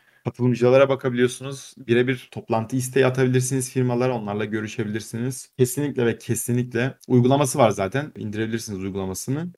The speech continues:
Bakarak olun. Çünkü bizim daha önceki etkinliklerimizde yani insanlar davet atıyor. Bizimkiler bakmıyor falan. <laughs>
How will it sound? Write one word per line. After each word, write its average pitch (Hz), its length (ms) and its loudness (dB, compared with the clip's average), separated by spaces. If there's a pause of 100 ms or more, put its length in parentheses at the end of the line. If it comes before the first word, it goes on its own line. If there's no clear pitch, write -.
(100)
Bakarak 131 520 0
olun. 175 400 2
Çünkü 147 560 -2
bizim 123 300 0
daha 143 140 6
önceki 139 280 4
etkinliklerimizde 123 640 4
yani 117 220 6
insanlar 127 580 4
davet 117 340 6
atıyor. 147 380 2 (220)
Bizimkiler 117 440 4
bakmıyor 127 440 6
falan. 123 400 2
<laughs> - 60 -12